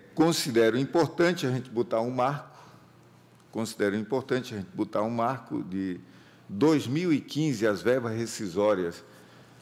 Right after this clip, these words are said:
é, devem ter o tratamento que nós estamos dando aqui nos votos.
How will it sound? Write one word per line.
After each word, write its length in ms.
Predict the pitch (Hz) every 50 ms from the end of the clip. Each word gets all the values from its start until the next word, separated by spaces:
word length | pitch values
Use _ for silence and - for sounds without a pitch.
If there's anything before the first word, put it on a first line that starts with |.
| - _
é, 480 | - 87 92 92 90 90 85 76 73 - - - - - - - _ - - _ _ _ -
devem 340 | 101 101 110 113 113 110 95
ter 160 | - 117 113
o 80 | 113
tratamento 560 | - - 107 107 - 101 98 101 107 98 - -
que 60 | 101
nós 220 | 98 98 98 92 90
estamos 420 | 92 90 - - 98 95 90 85
dando 300 | 85 92 92 90 90 104
aqui 240 | 110 107 - 127 117
nos 220 | 110 107 107 104
votos. 540 | 101 107 123 139 147 147 - - - -